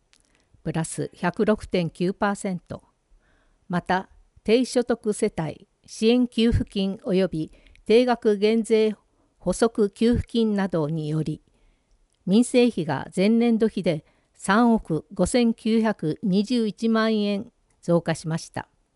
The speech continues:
プラス五点八パーセント。令和六年度に行った主な事業。民生費。低所得世帯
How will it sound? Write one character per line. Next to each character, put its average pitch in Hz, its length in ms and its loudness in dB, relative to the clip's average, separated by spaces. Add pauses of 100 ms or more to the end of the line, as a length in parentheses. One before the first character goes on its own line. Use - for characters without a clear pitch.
(240)
プ 165 80 -4
ラ 170 100 2
ス - 240 -10
五 190 180 0
点 156 240 -4
八 156 240 -6
パ 196 180 -2
ー 196 40 -4
セ 190 180 -6
ン 165 60 -8
ト。 - 260 -14 (1900)
令 233 180 6
和 254 140 6
六 233 220 0
年 247 200 4
度 190 100 0
に 156 140 -2
行 208 160 -2
っ 208 260 0
た 175 220 -2
主 214 200 2
な 196 160 0
事 135 180 -10
業。 139 340 -6 (1500)
民 226 220 2
生 226 260 2
費。 - 340 -10 (1400)
低 254 240 2
所 226 200 -2
得 190 380 -4
世 196 240 -6
帯 160 220 -8